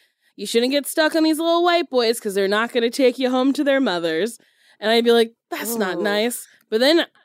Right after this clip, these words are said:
Speaker 1: then now that I've grown up, I'm like, "Oh, that, she, that, she was onto something." <laughs> She
Speaker 2: Yeah.
Speaker 1: was just trying to prep me for, she would say a lot of things and I'd be like, "No, Mom."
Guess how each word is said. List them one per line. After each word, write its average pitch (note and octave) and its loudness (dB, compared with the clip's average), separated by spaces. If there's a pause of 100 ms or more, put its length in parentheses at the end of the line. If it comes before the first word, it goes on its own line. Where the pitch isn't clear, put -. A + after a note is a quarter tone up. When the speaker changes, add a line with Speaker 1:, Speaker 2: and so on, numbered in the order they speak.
(360)
Speaker 1:
then G#3 0
now G3+ 2
that A3 -2
I've G#3 0
grown G#3 0
up, C4+ -2
I'm A3 -6
like, G#3 -4
"Oh, C5 -4
that, A#4+ -2
she, G4+ -2
that, E4+ -6
she F4 -6
was E4+ -6
onto E4 -6
something." C4 -10 (140)
<laughs> - -8
She - -2
Speaker 2:
Yeah. D#4+ 2 (460)
Speaker 1:
was C#4+ -2
just D4+ -6
trying D#4 2
to D#4+ 0
prep C#4 -2
me D4 -2
for, C4+ 2 (420)
she - 2
would B4 4
say A#4+ 2
a F4 4
lot C#4 0
of C#4 -2
things B3 -2
and B3+ -4
I'd A#3+ -4
be B3 -2
like, C4+ 0 (540)
"No, F#4 4
Mom." E4+ 4